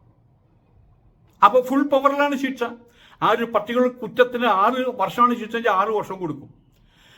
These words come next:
ആ സമയത്ത് ഇതിന് മുമ്പ് അങ്ങനെ ഒരു കുറ്റം ചെയ്തിട്ടില്ല, ഒരു കുറ്റവും ചെയ്തിട്ടില്ലെങ്കിലോ അയാൾക്ക് രണ്ട് വർഷമേ കൊടുക്കുള്ളൂ.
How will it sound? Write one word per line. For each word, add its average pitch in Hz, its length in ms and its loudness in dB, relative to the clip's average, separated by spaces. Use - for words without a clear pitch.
ആ 165 80 6
സമയത്ത് 220 460 -2
ഇതിന് 220 160 -2
മുമ്പ് 185 240 0
അങ്ങനെ 233 200 2
ഒരു 240 80 -6
കുറ്റം 233 280 -2
ചെയ്തിട്ടില്ല, 233 280 2
ഒരു 214 140 2
കുറ്റവും 233 360 0
ചെയ്തിട്ടില്ലെങ്കിലോ 226 880 -4
അയാൾക്ക് 233 200 4
രണ്ട് 175 300 0
വർഷമേ 151 320 -2
കൊടുക്കുള്ളൂ. 120 520 -10